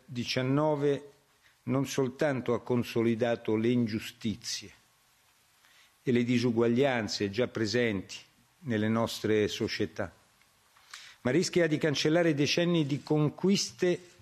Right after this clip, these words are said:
delle battaglie delle donne europee sul diritto al lavoro, alla condivisione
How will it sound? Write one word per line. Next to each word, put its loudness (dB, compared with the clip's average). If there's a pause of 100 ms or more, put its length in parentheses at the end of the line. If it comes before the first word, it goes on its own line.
delle 0
battaglie 0
delle 2
donne 0
europee 2
sul 0
diritto 0
al 2
lavoro, 0 (1160)
alla 0
condivisione 0